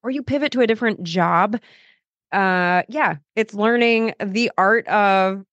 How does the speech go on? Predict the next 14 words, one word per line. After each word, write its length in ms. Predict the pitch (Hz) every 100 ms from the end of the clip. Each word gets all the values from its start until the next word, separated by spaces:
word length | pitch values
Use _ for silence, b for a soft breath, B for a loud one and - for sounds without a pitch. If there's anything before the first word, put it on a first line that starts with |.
| _ -
rejection 640 | 208 190 190 190 - 247
and 140 | 196
somebody 320 | - 208 202 220
saying 420 | - 196 190 185
no 480 | 180 170 196 240 254
and 560 | - 180 175 170 175 175 -
recognizing 1000 | 185 185 196 185 170 175 175 175 175 175
that 320 | 170 160 160 -
it's 220 | 175 185
not 240 | 180 175
a 60 | 180
reflection 500 | 175 - 170 - 175
on 180 | 170 170
your 280 | 160 160